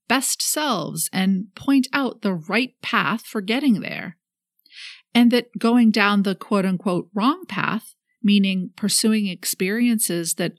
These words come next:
aren't in alignment with our typology, means we won't reach that potential. We'll either never get there or we'll struggle and suffer through life. But life is all about experiences,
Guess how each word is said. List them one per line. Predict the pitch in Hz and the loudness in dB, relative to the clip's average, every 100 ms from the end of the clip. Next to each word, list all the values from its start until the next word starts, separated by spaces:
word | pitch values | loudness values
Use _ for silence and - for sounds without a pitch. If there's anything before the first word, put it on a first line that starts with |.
| _ | _
aren't | 202 339 - - - _ | -2 -2 -4 -8 -10 _
in | 202 | -2
alignment | 170 165 165 160 165 160 | -2 -4 -6 -4 -6 -6
with | 175 165 | -6 -4
our | 165 | -4
typology, | - 160 165 170 202 175 202 233 262 _ _ _ - | -4 -8 -6 -8 -6 -6 -4 -4 -6 _ _ _ 2
means | 220 254 226 | 6 8 6
we | 233 240 | 0 -2
won't | 220 247 240 208 | 2 2 0 -2
reach | 285 349 - - - _ | 0 0 0 -4 -8 _
that | 160 - | -4 -4
potential. | 190 - 165 156 170 208 254 _ _ _ _ | -8 -6 -4 -4 -6 -8 -10 _ _ _ _
We'll | 202 214 | -2 0
either | 226 226 233 226 | 0 0 0 0
never | 175 214 285 240 | 2 2 2 0
get | 170 262 302 - | 0 -2 -2 -2
there | 175 170 170 - | -2 0 -4 -4
or | 233 226 | -4 -4
we'll | 220 233 | -4 -6
struggle | 226 - - 285 277 214 180 202 | -2 -2 -2 -6 -4 -2 -2 0
and | 226 | 0
suffer | 220 - - - 185 | 0 -2 -4 -4 -6
through | - 226 220 | -4 -6 -4
life. | 302 294 - - _ _ _ _ _ - | -4 -6 -8 -16 _ _ _ _ _ -14
But | - | -8
life | 254 339 339 | -2 -2 -2
is | 330 - | -6 -6
all | - 294 311 | -6 -4 -2
about | 320 _ - 349 381 - - | -4 _ -4 -2 -2 -4 -8
experiences, | 254 - - 254 226 185 170 165 165 - 156 - | -6 -4 -4 -2 -2 -2 -2 -2 -4 -4 -6 -6